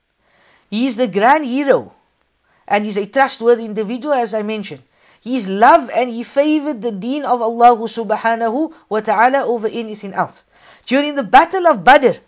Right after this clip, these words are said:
he met his father on the battlefield.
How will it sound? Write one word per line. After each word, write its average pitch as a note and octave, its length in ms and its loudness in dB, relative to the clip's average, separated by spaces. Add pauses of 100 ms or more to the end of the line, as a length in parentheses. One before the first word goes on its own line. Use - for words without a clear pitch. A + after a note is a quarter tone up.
(2500)
he A#3+ 180 -4
met C4+ 280 0
his A3+ 200 -8
father D4+ 400 4
on C#4+ 200 0
the A3+ 80 -2
battlefield. G3+ 760 -4